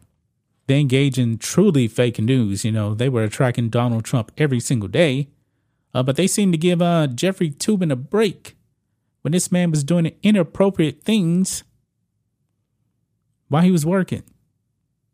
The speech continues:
C N N didn't fire him. They brought him back, but now he's out the door. I wonder why he actually decided to quit now after twenty years. Didn't give a reason. Uh, maybe, um,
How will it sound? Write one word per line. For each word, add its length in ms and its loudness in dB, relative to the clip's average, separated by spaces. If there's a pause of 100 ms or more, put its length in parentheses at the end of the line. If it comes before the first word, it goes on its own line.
(800)
C 220 -4
N 80 0
N 140 2
didn't 220 0
fire 240 0
him. 160 -2 (140)
They 80 -4
brought 240 0
him 100 0
back, 360 -4 (640)
but 100 -6
now 180 2
he's 200 2
out 140 0
the 80 -2
door. 340 0 (220)
I 100 -2
wonder 380 2
why 240 0
he 220 0
actually 360 0
decided 520 0
to 100 -6
quit 360 -4
now 380 -2 (640)
after 400 -4
twenty 480 -4
years. 480 -4 (720)
Didn't 180 0
give 140 0
a 40 0
reason. 460 0 (800)
Uh, 180 4
maybe, 460 2
um, 440 0